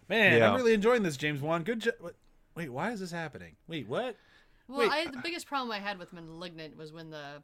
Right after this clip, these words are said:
Speaker 3: police officer was chasing her through the lower areas. And then he got stuck in the lower areas, so we never got to see him, <coughs> you know, try to find his way out, which he should have been super lost, and then the rest, the next scene should have been like, "Hey, our detective went missing."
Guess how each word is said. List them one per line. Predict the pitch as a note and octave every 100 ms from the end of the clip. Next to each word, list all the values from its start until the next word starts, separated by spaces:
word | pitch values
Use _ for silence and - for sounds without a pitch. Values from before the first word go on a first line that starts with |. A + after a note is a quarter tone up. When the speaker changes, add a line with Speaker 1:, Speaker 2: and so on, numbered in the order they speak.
| _
Speaker 3:
police | F#3+ F3
officer | E3+ D#3+ D3 E3
was | D#3 D3+
chasing | - - E3 - D#3
her | D#3 D3+
through | - E3 D#3+ D#3
the | D3+
lower | D#3 D#3+ D3 C#3+
areas. | C3+ C3+ C3+ C#3 - _ _ _ _ _ _ _ _ _ -
And | G3
then | G3+ F3+ E3 _ -
he | G#3
got | F#3+ -
stuck | - B3+ -
in | G3
the | F3
lower | F#3 F3+ E3+
areas, | E3 D#3+ D#3 D#3
so | D#3+
we |
never | F3 F3+
got | F3 -
to |
see | - C#4+
him, | - A#3 - G3 E3+ B2
<coughs> |
you | E3+
know, | D#3+ D#3 _
try | - G#3
to | F#3
find | F#3+ F3+
his | E3
way | D#3+ D3+
out, | D#3+ D3+ D3+
which | D#3 D3+
he | A#3
should | - G3
have |
been | E3
super | D#3 - F#3 E3
lost, | D#3 D#3 -
and | D3
then | D#3
the | D#3
rest, | E3 - -
the | F3
next | F3+ -
scene | F3
should | D#3+ E3+
have |
been | E3
like, | D#3+ D#3 _ _ -
"Hey, | - C#4
our | A3
detective | F3+ - C#4 C4+ G3 D#3+
went | D#3
missing." | D3+ - - D#3